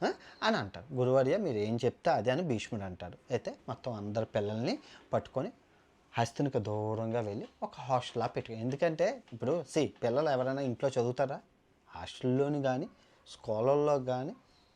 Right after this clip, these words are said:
చదువుతారు కదా. సైనిక్ స్కూల్ లాంటిది పెడతారనమాట. ఆ సైనిక్ స్కూల్ లాంటిది పెట్టి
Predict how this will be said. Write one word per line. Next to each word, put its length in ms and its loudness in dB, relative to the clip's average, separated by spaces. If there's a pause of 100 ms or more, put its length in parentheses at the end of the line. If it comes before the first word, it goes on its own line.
చదువుతారు 760 0
కదా. 240 0 (340)
సైనిక్ 340 8
స్కూల్ 300 6
లాంటిది 320 6
పెడతారనమాట. 600 -2 (180)
ఆ 240 4
సైనిక్ 360 -4
స్కూల్ 280 -2
లాంటిది 340 -4
పెట్టి 260 -6